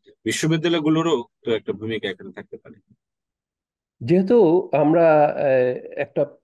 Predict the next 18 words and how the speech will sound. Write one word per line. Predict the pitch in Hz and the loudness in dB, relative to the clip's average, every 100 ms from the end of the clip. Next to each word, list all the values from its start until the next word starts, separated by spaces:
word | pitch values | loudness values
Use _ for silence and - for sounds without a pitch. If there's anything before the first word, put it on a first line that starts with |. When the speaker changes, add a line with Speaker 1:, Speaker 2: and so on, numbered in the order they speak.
| _ | _
Speaker 2:
একটা | 147 - 151 | -12 -8 -6
ব্যাপারে, | 151 151 147 139 135 | -6 -4 -2 0 -2
আহ, | - - - 131 113 113 | -4 -20 -12 -8 -6 -6
আমরা | 110 113 110 104 - | -6 -4 -6 -6 -12
সম্ভবত | _ 117 117 113 110 | _ -10 -8 -6 -4
এক | 107 110 | -6 -4
ধরনের | 107 104 | -6 -6
এগ্রিমেন্টে | 98 107 107 107 95 | -8 -8 -8 -8 -10
আসছি, | - - - | -14 -16 -16
সেটা | - 113 127 | -6 -2 -2
হচ্ছে | 120 - | -2 -4
যে | 107 95 98 _ _ _ _ | -6 -6 -8 _ _ _ _
আমাদের | 117 123 123 131 | -6 -4 -4 -4
অ্যাডাপ্টেশনের | 127 117 117 - 110 - 120 113 | -4 -6 -8 -12 -12 -8 -8 -8
প্রতি | 113 - 113 147 | -10 -8 -8 -8
সিরিয়াস | - 123 117 110 95 | -12 -10 -8 -10 -12
হতে | 78 - | -18 -20
হবে, | - - | -20 -20